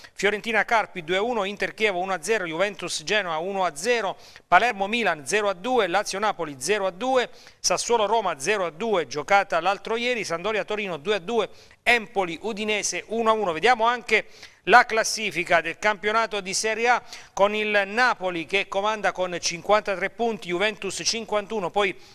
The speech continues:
staccata la Fiorentina a quarantacinque, Inter quarantaquattro, Roma quarantuno, Milan trentanove. Questi i primi sei posti, poi il Sassuolo di Eusebio Di Francesco staccato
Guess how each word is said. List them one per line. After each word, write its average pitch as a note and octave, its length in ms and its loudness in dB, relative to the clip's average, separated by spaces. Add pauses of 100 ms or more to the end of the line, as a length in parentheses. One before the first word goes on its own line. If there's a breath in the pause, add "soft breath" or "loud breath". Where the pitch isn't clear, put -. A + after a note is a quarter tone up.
staccata G#3 560 2
la F3 80 0
Fiorentina G#3 500 -2
a E3 40 0
quarantacinque, G#3 840 0
Inter F#3+ 280 -2
quarantaquattro, F#3 760 0
Roma G3+ 260 0
quarantuno, A3+ 760 2 (300 loud breath)
Milan A#3 540 0
trentanove. A3+ 640 2
Questi G#3 580 -2 (220 loud breath)
i E3 100 -12
primi A3+ 280 0
sei A#3+ 220 -2
posti, B3 420 0
poi G#3 280 2 (340 loud breath)
il A#3 200 4
Sassuolo G#3 540 0
di E3 80 -8
Eusebio G3 320 -2
Di F#3 100 -6
Francesco F#3+ 460 -2
staccato F#3+ 580 0